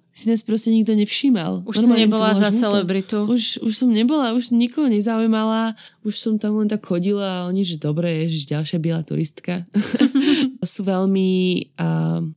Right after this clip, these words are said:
Speaker 1: pobožní.
Speaker 2: Nábožensky založení.
Speaker 1: Tak, sú veľmi nábožensky za-, nábožensky založení,
Speaker 2: No, je to,
Speaker 1: hej.
Speaker 2: je to filozofia, tak.
Speaker 1: Tak, presne.
Speaker 2: <laughs>
Speaker 1: Takí mi prišli proste chill.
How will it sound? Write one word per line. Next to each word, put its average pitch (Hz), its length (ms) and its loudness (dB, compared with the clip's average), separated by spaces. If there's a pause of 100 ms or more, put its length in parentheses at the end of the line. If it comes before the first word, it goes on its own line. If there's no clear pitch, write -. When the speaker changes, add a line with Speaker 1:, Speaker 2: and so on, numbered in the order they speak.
(120)
Speaker 1:
pobožní. 170 760 -2
Speaker 2:
Nábožensky 202 540 -2
založení. 190 640 0
Speaker 1:
Tak, 185 240 -2
sú - 140 -2
veľmi 196 160 0
nábožensky 180 480 0
za-, - 200 -6
nábožensky 208 460 0
založení, 170 400 0
Speaker 2:
No, 175 80 2
je 202 140 4
to, 156 100 4
Speaker 1:
hej. 160 80 4
Speaker 2:
je 233 100 4
to 240 120 -2
filozofia, 208 720 -2
tak. 175 160 -8
Speaker 1:
Tak, 214 240 0
presne. 262 560 0 (100)
Speaker 2:
<laughs> - 220 -16
Speaker 1:
Takí 349 200 0
mi 359 100 4
prišli 262 300 0
proste 226 540 0
chill. 214 460 -2